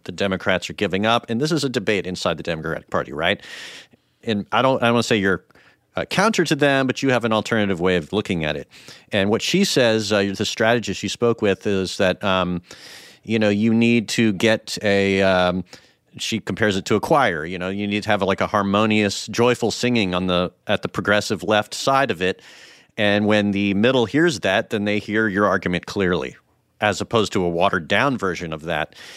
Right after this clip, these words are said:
And you s-, you put it another way, which I thought was really funny. Um, "If one faction of cool kids in school is prone to shorts and another favors pants, you on team shorts don't win over the undecided with capri pants.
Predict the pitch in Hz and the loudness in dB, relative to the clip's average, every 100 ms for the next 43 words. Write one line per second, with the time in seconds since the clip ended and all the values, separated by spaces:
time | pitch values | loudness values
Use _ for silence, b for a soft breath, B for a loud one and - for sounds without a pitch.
0 | B 101 98 120 135 - 127 135 160 123 | B -6 -2 0 0 0 -2 2 2 2
1 | 107 101 113 98 90 85 - 90 98 85 | 2 2 2 2 2 0 0 0 0 -2
2 | 104 85 82 78 90 82 78 B B B | -4 -6 -6 -4 -4 -4 -8 B B B
3 | B - 95 90 87 B B - 110 107 | B 0 0 2 -2 B B -2 -2 2
4 | 117 165 170 160 143 - 131 - 139 123 | 0 2 0 0 0 -2 -4 -2 -2 -2
5 | - 123 113 107 - 120 117 175 - 110 | 0 0 0 -2 2 4 4 0 0 0
6 | 104 92 - 151 151 - - B B B | 0 -2 0 2 2 -4 -10 B B B
7 | 101 101 110 104 - 92 90 - 147 143 | 0 2 2 2 2 0 -2 -2 0 2
8 | 139 - - B B B B 113 156 156 | 0 -4 -10 B B B B 2 4 4
9 | 139 - 135 131 - 127 113 - - 123 | 0 -2 -2 -2 0 0 0 -2 0 0
10 | 123 120 127 110 107 101 101 98 104 98 | 2 2 2 2 2 2 2 0 2 2
11 | 95 98 - - - - 104 98 82 69 | 0 -2 -4 -6 -4 -2 -2 -2 -4 -6
12 | - - - | -6 -10 -10